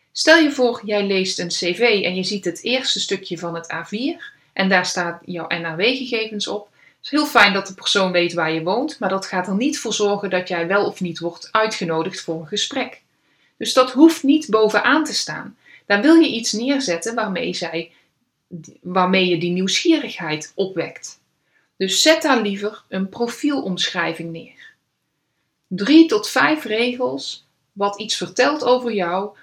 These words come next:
waardoor dat de lezer denkt: "Hmm, interessant, ik lees verder."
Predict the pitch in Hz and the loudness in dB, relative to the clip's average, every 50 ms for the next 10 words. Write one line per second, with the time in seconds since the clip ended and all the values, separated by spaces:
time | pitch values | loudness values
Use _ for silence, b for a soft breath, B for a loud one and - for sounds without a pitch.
0 | b b b - 180 180 175 175 170 170 165 165 - 170 165 180 220 254 277 277 | b b b -2 -2 0 0 0 0 0 -2 -2 -2 -2 0 0 2 2 2 2
1 | 254 220 202 202 196 196 220 220 - - _ _ _ _ _ _ _ _ - 392 | 0 -2 -4 -4 -4 -6 -6 -10 -14 -18 _ _ _ _ _ _ _ _ -6 -4
2 | 415 381 285 196 170 156 143 - - _ - - 269 320 330 - - 320 302 - | -2 0 0 0 0 -2 -4 -8 -12 _ -4 0 0 0 0 0 -2 -2 0 0
3 | 269 202 - - - - - - - _ _ - 196 190 190 214 233 262 277 269 | 0 0 -2 -4 -8 -10 -12 -12 -14 _ _ -4 -4 -2 0 2 2 2 2 2
4 | - - 170 185 160 151 147 - - - - | 2 2 0 0 0 -6 -12 -16 -18 -20 -20